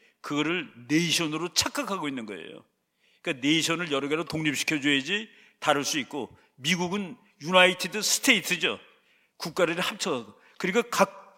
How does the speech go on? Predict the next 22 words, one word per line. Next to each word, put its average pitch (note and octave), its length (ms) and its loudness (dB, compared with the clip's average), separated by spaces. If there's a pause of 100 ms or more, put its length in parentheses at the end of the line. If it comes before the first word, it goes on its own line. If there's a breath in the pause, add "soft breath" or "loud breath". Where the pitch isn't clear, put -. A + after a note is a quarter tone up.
주가 F3+ 280 0
힘이 A3+ 300 0
너무 G3 200 -2
센 C4+ 200 0
거예요. C3 440 -4 (460 soft breath)
각 F#3 240 2
주마다 F3+ 340 0
군대도 F3 460 -2
있고 G3 320 -6 (160 soft breath)
사령관도 E3 580 -2
있고. C#3 280 -6 (640)
그런데 F#3+ 200 -4
중국은 F#3 400 -2
그렇게 D#3+ 240 -2
되면 F#3+ 220 -4
큰일 - 320 -2
나죠. D3+ 300 -2 (560)
그러니까 E3+ 260 -4
공산당이 D#3+ 600 0
막 D3+ 260 0
찍어 F3 220 -2
누르는데, C#3 680 -4